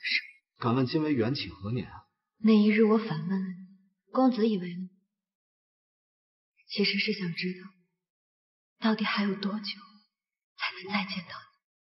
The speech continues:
Speaker 1: 你。
Speaker 2: 大概缘起十五年。
Speaker 1: 原来还有十年。今为缘起五年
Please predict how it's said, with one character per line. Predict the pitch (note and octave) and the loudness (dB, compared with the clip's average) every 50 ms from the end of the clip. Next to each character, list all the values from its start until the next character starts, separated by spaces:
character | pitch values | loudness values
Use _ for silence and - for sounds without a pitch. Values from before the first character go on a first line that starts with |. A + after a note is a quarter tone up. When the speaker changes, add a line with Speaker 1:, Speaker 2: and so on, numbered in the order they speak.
| _ _ _ _ | _ _ _ _
Speaker 1:
你。 | - | 0
Speaker 2:
大 | C#3+ C3+ | 0 0
概 | B2 - C3 B2 A2+ G2 F2+ D#2+ D#2 C#2+ C#2+ - - _ _ _ | 2 2 2 2 2 2 0 -4 -8 -10 -14 -16 -18 _ _ _
缘 | - A2 G#2+ A2 A#2+ C#3 | -2 0 2 4 4 2
起 | C#3 - - G2 | 2 0 -2 -4
十 | F#2 - - - - A#2+ | -6 -6 -6 -6 -4 -2
五 | C3 C#3+ A2 F2 | 0 0 0 -2
年。 | F2 F2+ G#2 C3 D#3+ - - - - | -2 -2 -4 -4 -6 -6 -4 0 2
Speaker 1:
原 | F#3+ F#3+ F#3 G3+ | 4 4 4 4
来 | G3+ G3+ G3 - - - - - - - - - _ _ _ _ _ _ _ _ _ _ _ _ _ _ _ _ _ _ _ _ _ _ _ | 2 2 -2 -4 -8 -12 -14 -16 -18 -20 -20 -20 _ _ _ _ _ _ _ _ _ _ _ _ _ _ _ _ _ _ _ _ _ _ _
还 | - - - A3 | -6 -4 -4 -4
有 | - | -4
十 | - - - - - - - - - | -4 -4 -2 0 0 0 0 -2 -4
年。 | - - - - - - - - - _ _ _ _ _ - - _ - | -6 -10 -14 -20 -20 -20 -20 -20 -20 _ _ _ _ _ -20 -20 _ 0
今 | - C4 B3+ | 2 4 4
为 | B3+ B3+ | 4 4
缘 | A#3 A3 A3 A3+ | 4 4 2 2
起 | A3+ - - G3+ | 0 0 0 0
五 | F#3+ E3+ C#3+ C#3 | 0 0 -2 -6
年 | C#3+ - D#3+ - - | -8 -10 -14 -16 -20